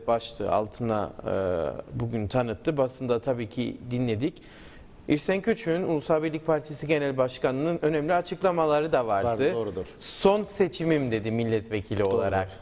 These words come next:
Speaker 2: Sayın İrsen Küçük bunu hatırlarsanız kurultay sürecinde de söyledi. Ee, ilk turda, e, ilk söze başlarken "Bu benim son kurultayımdır." dedi. "İzin verin." dedi bana.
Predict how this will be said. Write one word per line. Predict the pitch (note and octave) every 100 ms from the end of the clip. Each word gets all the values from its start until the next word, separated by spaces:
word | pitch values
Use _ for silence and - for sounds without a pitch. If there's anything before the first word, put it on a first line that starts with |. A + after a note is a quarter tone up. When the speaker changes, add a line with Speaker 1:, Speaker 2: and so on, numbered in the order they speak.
| - -
Speaker 2:
Sayın | - B2+ B2+
İrsen | D3 - D#3
Küçük | D3 C#3+ E3
bunu | C3+ C#3+
hatırlarsanız | D3+ B2 C#3 D#3+ D3+ -
kurultay | C3+ A#2 C3
sürecinde | C#3 D3 B2+ C#3
de | B2+
söyledi. | - G#2+ F#2 E2+ D3+ F3+ - - - - - -
Ee, | A2+ A2+ A2+ A2
ilk | D#3 -
turda, | - G#2+ F#2 B2+ E3+ D#3+ - - - - - -
e, | A2 A2 G#2 - - -
ilk | D#3
söze | - C3 A#2+
başlarken | A2 - G#2+ D3+ D3
"Bu | C3
benim | C3+ D3
son | - E3+
kurultayımdır." | D3 B2 A2 G#2+ G2 F#2+ F#2+ F2+ E2+
dedi. | F#2 D3 D#3 - - - - -
"İzin | B2 F3 G3 D#3
verin." | B2+ A2 G2+
dedi | F2+ F2+
bana. | F2+ G#2 C#3+